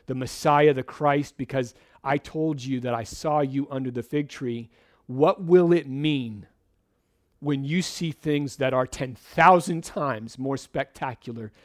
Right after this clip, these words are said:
than that?" What happened under the fig tree compared to those things is nothing.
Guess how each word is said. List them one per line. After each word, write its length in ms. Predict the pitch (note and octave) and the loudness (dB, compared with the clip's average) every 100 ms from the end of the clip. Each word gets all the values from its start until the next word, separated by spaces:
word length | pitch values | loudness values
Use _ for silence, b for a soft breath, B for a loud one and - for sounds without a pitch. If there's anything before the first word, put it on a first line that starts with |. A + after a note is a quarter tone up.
| b b | b b
than 200 | B2+ A2 | -8 -6
that?" 420 | A#2+ A2 - - _ _ _ _ _ _ _ _ _ _ | -8 -10 -12 -20 _ _ _ _ _ _ _ _ _ _
What 160 | C#3 | -4
happened 460 | A2+ D#3+ F3 G#3 E3+ | 0 2 2 0 -2
under 240 | - D#3+ E3 | -2 -2 2
the 120 | D3 | 0
fig 280 | - E3 D3+ | 0 -2 -4
tree 580 | - C#3+ A#2+ A2+ A#2 G#2+ _ _ _ _ _ - | -6 -10 -8 -8 -12 -16 _ _ _ _ _ -12
compared 500 | C#3 - D#3+ E3 D#3 | -10 -4 2 2 2
to 120 | D3 | -2
those 280 | D#3 D#3+ - | -2 -2 -6
things 380 | D3 B2 A#2+ - | -10 -8 -10 -12
is 200 | B2 A2 | -14 -12
nothing. 580 | A#2 C3 - A#2 G2+ | -10 -10 -12 -18 -18